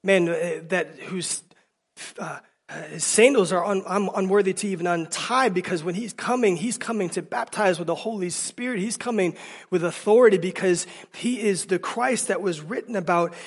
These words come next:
And so we see throughout these, these, uh, John's gospel, these miracle healings, and there were people being healed from b-, being deaf, blind.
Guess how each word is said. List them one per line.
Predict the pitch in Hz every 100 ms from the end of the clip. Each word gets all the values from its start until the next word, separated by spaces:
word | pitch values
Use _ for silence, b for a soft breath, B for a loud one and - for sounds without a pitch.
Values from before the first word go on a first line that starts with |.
| B
And | 196 185
so | 208
we | 190
see | 180 - 269 285
throughout | - 202 190 180 185 B B
these, | 196 190 156
these, | 175 180 - - 190
uh, | 180
John's | 160 202 202 156
gospel, | 202 220 - 202
these | 175 165 170
miracle | 233 262 220 190 165
healings, | 156 247 277 202
and | - 180 180
there | 185
were | 180 175 B B B
people | 233 220
being | 190 196 175
healed | - - 277 320 220 -
from | 190 175
b-, | - - - _ _ _ _ _ _ - - 156
being | 208 196 175
deaf, | 196 262 190 170
blind. | 180 226 254 220 185 160